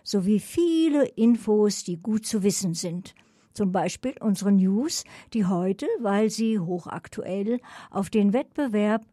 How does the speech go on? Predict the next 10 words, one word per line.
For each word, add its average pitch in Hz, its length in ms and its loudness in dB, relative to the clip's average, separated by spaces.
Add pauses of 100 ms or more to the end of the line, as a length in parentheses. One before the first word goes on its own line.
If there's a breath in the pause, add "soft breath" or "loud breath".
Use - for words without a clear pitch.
(160)
Ausgewildert 190 1120 0
aufmerksam 196 680 -4
machen. 180 440 -4 (460 loud breath)
Das - 240 -8
Bayerische 277 600 -4
Staatsministerium 202 1400 0
für 214 160 0
Umwelt 220 440 2
und 196 180 -4
Verbraucherschutz 190 880 -8